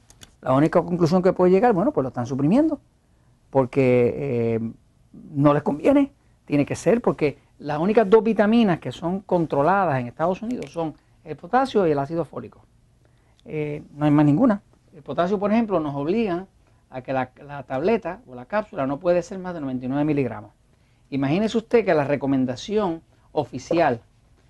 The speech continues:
de la academia, de la, de la, del comité científico, de las academias, eh,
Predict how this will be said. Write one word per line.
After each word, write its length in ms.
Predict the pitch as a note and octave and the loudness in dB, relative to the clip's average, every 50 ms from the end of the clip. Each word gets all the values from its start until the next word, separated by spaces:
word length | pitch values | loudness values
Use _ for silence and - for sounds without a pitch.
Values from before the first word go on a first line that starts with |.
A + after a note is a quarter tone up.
| _ _ _ - | _ _ _ -20
de 120 | - - B2 | -16 -14 -12
la 220 | B2 B2 B2+ B2 | -10 -8 -8 -8
academia, 1000 | B2 - - A#2+ B2+ C3+ D#3 E3+ F#3 F#3+ F3+ F3 E3 D#3+ D#3+ D3+ D3 D3 C#3+ C3+ B2+ | -8 -8 -8 -8 -6 -6 -6 -4 -4 -2 -2 0 0 0 -2 -2 -2 -4 -4 -4 -4
de 100 | B2+ C3 | -6 -8
la, 240 | B2+ C3 B2 B2+ B2 C3 - - | -8 -8 -10 -10 -12 -16 -20 -20
de 120 | - C#3 C#3 | -20 -18 -16
la, 260 | C#3+ C#3 C#3+ C3+ B2 A#2+ A2+ _ _ _ _ - - - - - _ | -14 -12 -12 -12 -14 -16 -20 _ _ _ _ -20 -20 -20 -20 -20 _
del 260 | - - D3+ C#3+ - - - _ _ _ | -20 -20 -20 -20 -20 -20 -20 _ _ _
comité 360 | - D#3 C#3+ D3 - - F#3 | -4 -2 -2 2 2 2 2
científico, 760 | F3+ - G#3+ F#3+ F3 - F#3+ G3 G#3 G3+ - G3 F3 E3 D3 | 4 4 2 2 2 2 2 2 2 2 0 -2 0 2 2
de 100 | C#3+ C#3+ | 2 2
las 80 | C#3 C3+ | 2 2
academias, 680 | C#3 C3 - C3+ C3+ D3+ E3+ F3+ F#3+ F#3+ F#3 F3+ E3 - - _ _ _ _ _ _ | 0 2 2 2 4 4 4 2 2 2 2 2 2 -2 -6 _ _ _ _ _ _
eh, 1120 | - C#3 C3 B2+ B2+ B2+ B2 B2 B2 A#2+ A#2+ A#2+ A#2 A#2+ B2 A#2 A#2 A2+ A2+ A2 A2+ - | -8 -6 -4 -2 -2 0 0 0 0 0 0 0 0 0 -2 -2 -2 -2 -4 -6 -8 -10